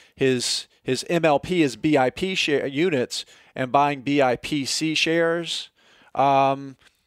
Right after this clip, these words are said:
um, and, and I think that's a reasonable, I'm planning, I'm planning to do that,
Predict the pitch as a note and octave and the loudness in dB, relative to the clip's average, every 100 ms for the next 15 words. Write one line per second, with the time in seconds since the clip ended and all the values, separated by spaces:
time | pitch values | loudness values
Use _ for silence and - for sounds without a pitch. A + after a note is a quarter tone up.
0 | _ _ - - C3 B2+ B2+ B2+ - E3+ | _ _ -10 -4 0 0 -2 -8 -4 -2
1 | F3 F#3 F#3 G3+ F#3+ F3 F#3 D#3+ E3+ E3 | 0 2 2 2 2 2 2 2 2 2
2 | D3+ D3 - D3+ D3+ E3 E3 D#3+ - C#3 | -2 -2 0 -2 0 0 0 -2 -4 -6
3 | C3+ D#3+ D3+ D3+ C#3 B2 D3 C#3+ C#3 C3+ | -4 -4 -2 -4 -6 -4 -2 2 4 2
4 | - | -2